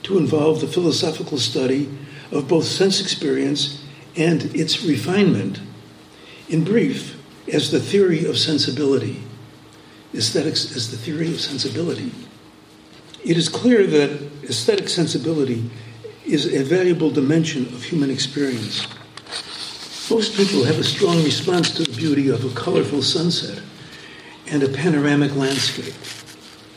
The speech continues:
And it is also clear that such appreciation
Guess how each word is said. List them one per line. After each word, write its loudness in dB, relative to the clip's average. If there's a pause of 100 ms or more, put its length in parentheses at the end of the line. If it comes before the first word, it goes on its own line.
(1160)
And 6
it 6
is 4
also 2
clear 0
that 2
such 4
appreciation 0